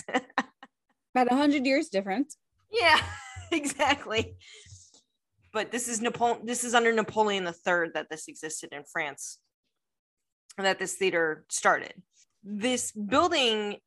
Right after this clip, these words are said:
Speaker 1: is actually an old chapel in, in this neighborhood of P-, Pigalle, Pigalle, whatever.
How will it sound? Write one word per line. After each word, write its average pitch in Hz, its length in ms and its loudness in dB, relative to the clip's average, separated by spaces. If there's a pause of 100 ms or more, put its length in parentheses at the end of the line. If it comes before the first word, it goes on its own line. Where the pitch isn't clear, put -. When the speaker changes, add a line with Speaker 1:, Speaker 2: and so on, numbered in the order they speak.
(440)
Speaker 1:
is 240 140 -2
actually 320 480 2
an 262 80 0
old 220 240 -2
chapel - 640 -2 (1120)
in, 208 360 2
in 196 220 -2
this 170 220 -6
neighborhood 160 400 -6
of 127 120 -8 (460)
P-, 214 160 -6 (100)
Pigalle, 151 460 0
Pigalle, 160 460 -6 (1300)
whatever. 135 300 -4